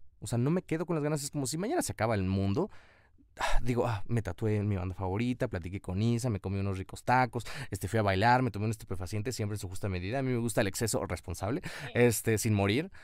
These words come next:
Speaker 1: porque quiero, quiero que esta experiencia de vida me dure, pues, lo más que pueda. O sea, no quiero que a los cuarenta no pueda ni caminar, o sea,
Speaker 2: No,
Speaker 1: algo
Speaker 2: sí.
Speaker 1: padre, o sea, algo que sea disfrutable.
Speaker 2: Ujú.
Speaker 1: Entonces, eso me ayudó a ver que como esto se va a acabar, pues, no sé cuándo,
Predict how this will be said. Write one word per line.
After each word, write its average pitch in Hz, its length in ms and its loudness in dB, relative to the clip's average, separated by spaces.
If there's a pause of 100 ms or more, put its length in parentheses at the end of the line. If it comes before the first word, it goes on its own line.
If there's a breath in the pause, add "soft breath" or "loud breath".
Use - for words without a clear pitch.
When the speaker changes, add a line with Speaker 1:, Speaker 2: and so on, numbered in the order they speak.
(120 loud breath)
Speaker 1:
porque 117 220 2 (140)
quiero, 143 240 8
quiero 143 280 4
que - 80 0
esta 147 160 2
experiencia 123 340 0
de 120 80 4
vida 123 160 2
me 113 140 2
dure, 95 180 2
pues, 98 160 -6
lo 92 80 -2
más 95 180 0
que - 80 -4
pueda. 147 220 2
O - 20 2
sea, 117 120 0
no 123 100 2
quiero 127 220 2
que 107 100 0
a 98 60 4
los 95 260 -2 (220 loud breath)
cuarenta 120 400 4
no 120 100 4
pueda 101 180 12
ni 98 80 0
caminar, 135 600 6
o 110 60 2
sea, 104 200 2
Speaker 2:
No, - 140 -10
Speaker 1:
algo 131 200 2
Speaker 2:
sí. - 40 -10
Speaker 1:
padre, 175 280 8
o 95 40 0
sea, - 80 -2
algo 135 180 0
que 101 140 -4
sea 104 300 0
disfrutable. 110 580 0 (100)
Speaker 2:
Ujú. - 120 -16 (260 loud breath)
Speaker 1:
Entonces, 160 380 0
eso 180 120 0
me 175 120 4
ayudó 147 260 4
a 151 60 6
ver 131 260 2 (160)
que 110 120 -16
como 110 260 0
esto 208 200 -6
se 147 120 0
va 101 60 4
a 98 40 0
acabar, 95 380 -4 (500)
pues, 87 260 -8
no 101 160 -4
sé 113 140 -4
cuándo, 95 380 -2